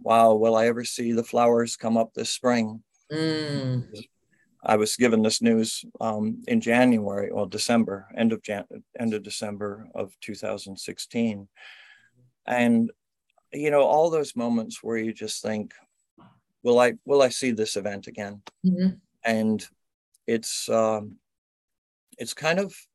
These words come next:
Speaker 1: takes you all the way down. And I love that we started out talking about the breaking down
Speaker 2: Mm-hmm.
Speaker 1: as the turning points. And it's just, I realize now that every injury, every illness,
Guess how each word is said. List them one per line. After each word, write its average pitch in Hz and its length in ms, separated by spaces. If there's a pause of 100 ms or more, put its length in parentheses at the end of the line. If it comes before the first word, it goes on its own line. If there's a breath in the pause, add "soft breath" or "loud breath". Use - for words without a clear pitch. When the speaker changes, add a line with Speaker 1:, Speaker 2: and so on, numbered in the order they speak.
(220)
Speaker 1:
takes 160 340
you 139 400
all 135 340
the 123 80
way 113 240
down. 101 400 (640)
And 107 500 (300)
I 117 80
love 117 380
that 113 200
we 113 80
started 101 420
out 98 240
talking 101 320
about 98 400
the 113 80
breaking 104 440
down 98 520 (280)
Speaker 2:
Mm-hmm. 170 420
Speaker 1:
as - 160
the 208 80
turning 104 460
points. - 760
And 101 400
it's - 360
just, 110 400 (1400 loud breath)
I 123 100
realize 131 640
now 123 440
that 107 320 (100)
every 135 440
injury, 104 640
every 113 380
illness, 104 640